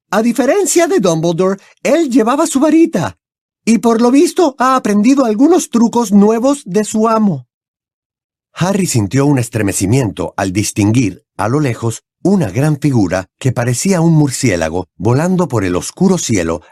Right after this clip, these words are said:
hacia el muro de los jardines. Entonces oyeron pasos y unos fuertes resoplidos. Slughorn, vestido con una pijama de seda verde esmeralda, acababa de alcanzarlos. "¡Harry!",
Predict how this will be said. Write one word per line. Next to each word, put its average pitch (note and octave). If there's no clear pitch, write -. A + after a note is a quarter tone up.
hacia A2
el G2
muro F3+
de D#3
los C#3+
jardines. G#2
Entonces C3+
oyeron C3+
pasos D#2+
y D3
unos F3
fuertes C3+
resoplidos. A#2+
Slughorn, G#2+
vestido D#3
con A2+
una G3
pijama C#3
de C#3+
seda D2
verde D3
esmeralda, E2+
acababa F2
de C3+
alcanzarlos. A#2
"¡Harry!", E3+